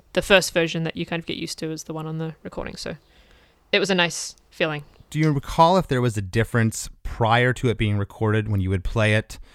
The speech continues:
Speaker 2: and your audience heard it, and now it's recorded and they've, they've been able to digest it and hear it,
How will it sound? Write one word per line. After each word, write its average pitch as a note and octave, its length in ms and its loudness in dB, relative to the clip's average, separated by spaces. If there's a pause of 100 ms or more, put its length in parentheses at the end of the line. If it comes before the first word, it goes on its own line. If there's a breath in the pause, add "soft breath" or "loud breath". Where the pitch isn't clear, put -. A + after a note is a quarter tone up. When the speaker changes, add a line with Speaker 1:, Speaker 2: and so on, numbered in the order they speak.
(420 soft breath)
Speaker 2:
and G2 220 0
your G2 140 -2
audience G#2+ 440 2
heard A2 280 0
it, - 160 -4
and G2+ 240 0
now A2+ 220 6
it's B2 200 -2
recorded A2+ 480 0
and G2 140 0
they've, G2 300 -2
they've G#2 180 0
been G#2+ 80 2
able G2+ 240 0
to - 100 -6
digest G2+ 460 -2
it F#2+ 80 -8
and G2 100 -4
hear A2 200 0
it, F#2+ 260 -4